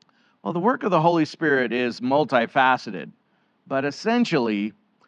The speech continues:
the Holy Spirit points people to Jesus, and the Holy Spirit changes hearts, making us progressively more like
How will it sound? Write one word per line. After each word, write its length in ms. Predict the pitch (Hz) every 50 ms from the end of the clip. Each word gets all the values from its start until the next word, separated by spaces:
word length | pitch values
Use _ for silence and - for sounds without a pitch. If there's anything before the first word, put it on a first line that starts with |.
| _ _ _ _
the 80 | 110
Holy 320 | - - 147 160 175 202 208
Spirit 500 | - - - 143 123 117 107 - - _ -
points 360 | - - 127 135 156 160 -
people 360 | - 180 185 190 185 196 190
to 80 | 208 185
Jesus, 640 | 156 131 131 120 113 95 110 107 110 - - - - _ _ _ _ _ _ _ _ _ _ _ _ _ _ _ -
and 160 | - 120 113
the 60 | 120
Holy 340 | 107 - 139 151 170 190 196
Spirit 560 | 180 - - - 139 123 120 117 117 - -
changes 680 | - - - - 143 147 156 165 165 147 170 170 156 135
hearts, 640 | - - - 135 131 113 107 104 104 - - - - _ _ _ _ _ _
making 560 | 104 104 104 117 135 143 156 - 170 156 156 151
us 180 | 143 131 -
progressively 880 | - - - 120 107 - 113 123 127 127 127 - 135 127 107 120 120 117
more 320 | 110 107 104 104 104 104
like 460 | 104 101 98 95 101 95 - - -